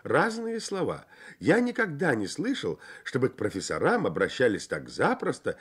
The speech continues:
и непринуждённо. Шеф молодец, он тоже огрызался. Когда мы сэкономили два часа и объехали весь город, у шефа кончился бензин.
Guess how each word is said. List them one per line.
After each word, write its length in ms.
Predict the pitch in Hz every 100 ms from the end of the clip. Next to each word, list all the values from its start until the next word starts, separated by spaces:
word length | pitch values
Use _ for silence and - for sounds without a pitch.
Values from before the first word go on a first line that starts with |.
| - -
и 60 |
непринуждённо. 960 | 131 127 131 160 160 131 90 65 50 50 _ -
Шеф 340 | - - 202 254
молодец, 680 | 269 269 190 127 208 - _ _ -
он 240 | 123 160
тоже 360 | 214 190 190 214
огрызался. 840 | 190 226 240 139 64 - - - _ - - - -
Когда 480 | 147 160 165 269 262
мы 460 | 196 190 156 95 -
сэкономили 1000 | - 127 123 123 170 95 82 78 78 -
два 360 | 80 87 110 101
часа 600 | - - - - 240 147 _ _ _ _ -
и 120 | 92
объехали 680 | 104 90 170 175 - 78
весь 380 | 78 104 113 71
город, 540 | 64 220 269 - - _ _ - -
у 120 | 104
шефа 460 | - 190 262 262 247
кончился 880 | - 101 160 - 160 151 - 160 156 - -
бензин. 720 | 85 123 123 85 65 65 -